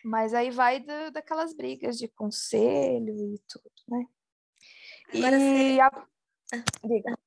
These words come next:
Speaker 2: Não, eu ia falar pra você contar um negócio da Turquia, mas pode terminar. <laughs>
Speaker 1: Não, era isso, eu ia entrar já nesse gancho. Por quê? Porque eu sei que na Turquia, no, como nós estamos sempre em contato com os pacientes que falam que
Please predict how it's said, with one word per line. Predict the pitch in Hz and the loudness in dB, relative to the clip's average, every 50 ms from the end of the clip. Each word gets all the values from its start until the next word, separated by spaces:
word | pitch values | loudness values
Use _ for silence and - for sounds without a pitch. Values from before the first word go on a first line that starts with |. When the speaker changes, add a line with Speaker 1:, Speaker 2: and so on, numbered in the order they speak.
| _ _ _ _ _ - - - - - | _ _ _ _ _ -20 -20 -18 -6 0
Speaker 2:
Não, | 269 269 233 | 0 2 2
eu | 208 | 4
ia | 202 214 | 2 0
falar | 208 214 247 220 | 0 0 -2 -2
pra | 226 - | -2 -2
você | 285 269 | -6 -6
contar | 269 - 269 262 269 254 247 | -6 -6 -10 -6 -4 -4 -2
um | |
negócio | 254 247 247 262 254 | -2 -2 -4 -4 -4
da | 262 254 | -6 -8
Turquia, | 254 262 294 320 - - - 247 233 226 | -8 -8 -12 -12 -12 -12 -6 -6 -6 -6
mas | 226 220 220 - | -6 -12 -14 -16
pode | _ - 233 226 247 262 262 302 - | _ -8 -6 -6 -4 -6 -8 -10 -10
terminar. | - 311 294 294 302 320 330 320 277 240 | -4 -2 -2 -2 -2 -4 -4 -2 -2 -2
<laughs> | 240 - - - 330 - - 392 403 - 381 | -2 -2 -2 -4 -4 -2 -2 -6 -6 0 4
Speaker 1:
Não, | 349 | 6
era | 330 330 370 403 | 8 8 8 8
isso, | 403 381 370 381 - - - | 6 4 2 0 -4 0 0
eu | 247 240 | 2 2
ia | 269 277 294 | 2 0 -2
entrar | 311 302 311 285 277 285 | -4 -4 -2 -2 -2 -2
já | 285 302 294 285 | -2 -4 -4 -4
nesse | 285 294 302 294 - 370 | -4 -6 -6 -6 -6 -8
gancho. | - 330 269 254 269 - 392 381 | -6 -4 -4 -4 -4 -4 -6 -6
Por | - 381 381 _ - | -6 -6 -8 _ -4
quê? | - 208 180 - - - - _ _ _ _ _ - | -2 -2 -2 -2 -8 -16 -20 _ _ _ _ _ -4
Porque | 269 269 247 285 | -4 -2 0 2
eu | 269 302 | 2 2
sei | 294 - 247 196 185 | 2 2 0 0 -2
que | - - | -2 -2
na | 220 226 240 | 0 0 0
Turquia, | 233 - 277 277 _ - 233 220 214 220 285 330 - - - | 0 -4 -8 -8 _ -10 -8 -6 -4 -4 -4 -4 -6 -6 -6
no, | 233 220 208 | -4 -4 -4
como | 214 - 269 269 277 285 285 | 0 2 2 2 2 2 0
nós | 247 220 220 214 208 - - - - - _ _ - _ - | 0 2 0 0 -2 -6 -12 -12 -14 -16 _ _ -20 _ -18
estamos | - - - 233 208 214 220 | -16 -6 -2 -2 0 0 0
sempre | - 220 208 214 - 233 | -2 -2 -2 -2 0 -2
em | 226 226 220 | -2 0 0
contato | 220 226 220 226 226 214 214 220 233 226 - | 0 -2 -2 0 2 4 6 6 4 4 -2
com | 208 | -12
os | - - | -12 -8
pacientes | - 208 - - 220 226 226 233 226 - | -8 -8 -2 0 0 2 2 0 -2 -6
que | - 208 | -14 -18
falam | - - 220 214 233 262 247 214 202 202 196 | -6 0 2 4 6 6 4 2 0 -6 -6
que | - | -6